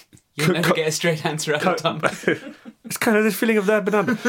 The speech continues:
Speaker 2: But, like, <laughs> like, like, for example, he, he was on this thing t-, talking about cutting onions. Cutting onions, right?
Speaker 1: Uh-huh.
Speaker 2: We, you would think that's a
Speaker 1: I,
Speaker 2: trivial
Speaker 1: uh,
Speaker 2: thing.
Speaker 1: no, I'm the best onion dicer in Ireland.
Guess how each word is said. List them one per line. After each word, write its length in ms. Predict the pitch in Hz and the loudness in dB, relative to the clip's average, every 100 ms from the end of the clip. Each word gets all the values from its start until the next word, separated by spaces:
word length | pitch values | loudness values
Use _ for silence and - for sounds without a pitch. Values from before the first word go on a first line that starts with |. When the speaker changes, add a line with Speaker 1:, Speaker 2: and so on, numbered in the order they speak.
| 214 | 0
Speaker 2:
But, 100 | 147 | 2
like, 160 | 143 - 233 - | 2 0 -8 -16
<laughs> 120 | - | -4
like, 340 | - 139 117 - | 0 2 0 0
like, 200 | 135 113 | 0 2
for 120 | 143 | 0
example, 460 | 127 135 123 123 _ | 2 2 0 -4 _
he, 440 | - - 139 135 131 | -6 0 2 2 2
he 60 | 139 | 2
was 120 | 135 | 2
on 360 | 151 151 127 | 2 2 0
this 220 | 127 120 - | 0 -2 -2
thing 240 | 127 120 | -2 -2
t-, 100 | - - | -6 -2
talking 180 | 139 123 | -2 0
about 160 | 113 | -2
cutting 240 | - 123 107 | -2 -2 -2
onions. 460 | 104 92 - - _ - | -4 -6 -10 -12 _ -6
Cutting 200 | - 131 | -2 2
onions, 380 | 113 92 - - _ _ | 0 -2 -10 -16 _ _
right? 240 | 101 110 | 0 0
Speaker 1:
Uh-huh. 80 | 117 | 0
Speaker 2:
We, 120 | 123 147 135 120 | 0 0 0 -4
you 100 | 123 | -2
would 100 | 123 | -2
think 160 | 139 135 | 0 0
that's 160 | 117 107 | 0 2
a 40 | |
Speaker 1:
I, 140 | 143 | 2
Speaker 2:
trivial 300 | 147 110 107 | 2 2 0
Speaker 1:
uh, 60 | 101 | 0
Speaker 2:
thing. 120 | 101 | 0
Speaker 1:
no, 100 | 143 | 2
I'm 300 | 120 104 135 | 0 0 -2
the 80 | 120 | -4
best 340 | 113 101 - | -6 -6 -6
onion 420 | 107 110 104 101 98 | -8 -6 -6 -8 -10
dicer 520 | 92 98 95 95 95 - | -12 -12 -12 -14 -16 -14
in 140 | 98 | -12
Ireland. 460 | 92 92 - - | -12 -14 -16 -20